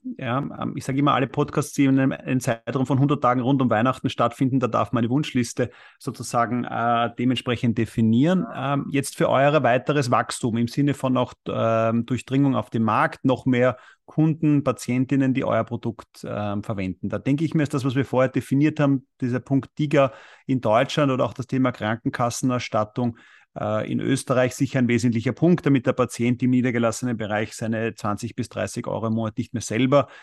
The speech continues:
in die Hand nehmen muss, sondern vielleicht die Kasse das übernimmt.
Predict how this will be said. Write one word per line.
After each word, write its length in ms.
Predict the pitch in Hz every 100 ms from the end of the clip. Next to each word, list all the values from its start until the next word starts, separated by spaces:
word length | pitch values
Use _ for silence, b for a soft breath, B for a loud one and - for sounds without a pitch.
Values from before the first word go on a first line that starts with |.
| B
in 100 | 135
die 120 | 123
Hand 200 | 110 113
nehmen 240 | 120 120 117
muss, 240 | 113 110
sondern 300 | - 110 107
vielleicht 400 | - 98 95 -
die 80 | 110
Kasse 340 | - 101 -
das 160 | 104 98
übernimmt. 340 | 95 92 -